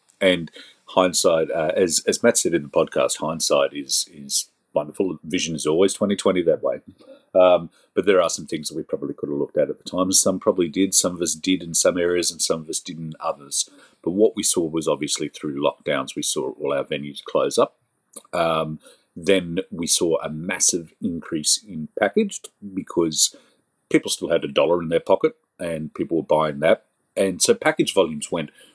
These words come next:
went, uh, went through the roof. Um, then we had the venues open back up again in a limited way. And that was actually,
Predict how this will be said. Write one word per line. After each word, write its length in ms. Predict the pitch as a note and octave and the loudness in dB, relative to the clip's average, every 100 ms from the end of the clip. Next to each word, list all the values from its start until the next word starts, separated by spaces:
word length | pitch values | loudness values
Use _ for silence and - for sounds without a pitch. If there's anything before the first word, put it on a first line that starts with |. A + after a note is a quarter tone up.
| - | 0
went, 360 | B2 B2+ B2 - - - | 0 2 -8 -10 -10 -4
uh, 220 | E2+ F2 G2 | 0 0 2
went 240 | F#2+ F#2+ | 2 0
through 280 | - A#2+ G2+ | 0 2 2
the 120 | D#2+ | 0
roof. 520 | C#2 C#2+ E2 - - - - _ - | -10 -2 -2 -2 -12 -14 -20 _ 0
Um, 580 | F#2+ G2+ G2+ G2 F#2+ F#2+ _ _ _ _ _ _ - | 4 6 6 4 -2 -8 _ _ _ _ _ _ -2
then 100 | C#3+ | 0
we 100 | C3+ | 4
had 260 | A#2+ F#2+ | 4 2
the 80 | - | 0
venues 500 | G#2+ G2+ G2+ F#2+ - - | 2 4 4 2 0 4
open 260 | G2 - | 2 4
back 220 | G2 F2 F2+ | 2 2 2
up 120 | F2+ | 0
again 320 | F#2+ E2+ E2+ - | 2 2 0 -4
in 140 | E2+ | -4
a 40 | |
limited 380 | F2 F2+ G2 E2 | -2 0 0 0
way. 420 | C#2+ F2 A#2 D#2 - _ _ - | 2 4 4 0 -8 _ _ 0
And 360 | G2+ G#2 G#2+ G2+ | 2 4 2 4
that 160 | C#3+ | 4
was 160 | G#3 - B2+ | 4 0 -2
actually, 560 | A#2+ - B2 F#2+ F2+ | -4 2 2 2 -2